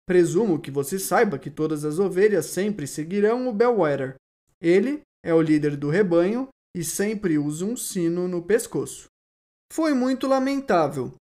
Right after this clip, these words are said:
mas o Bellwether de Bo Peep era muito selvagem. Ele tinha uma vontade especial de vagar para longe na floresta.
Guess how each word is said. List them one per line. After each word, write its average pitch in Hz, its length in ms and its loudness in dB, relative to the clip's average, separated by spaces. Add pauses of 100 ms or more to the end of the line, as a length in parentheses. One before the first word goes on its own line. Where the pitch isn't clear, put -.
(180)
mas 185 400 2
o 151 60 0
Bellwether 170 680 4
de 143 100 -6
Bo 165 200 0
Peep - 420 -4 (180)
era 262 180 0
muito 190 320 -2
selvagem. 139 640 2 (680)
Ele 254 220 2
tinha 240 420 0
uma 160 240 0
vontade 160 640 0
especial 165 720 0
de 147 100 -4
vagar 190 640 0
para 220 240 0
longe 185 400 0
na 185 140 -2
floresta. 156 600 -2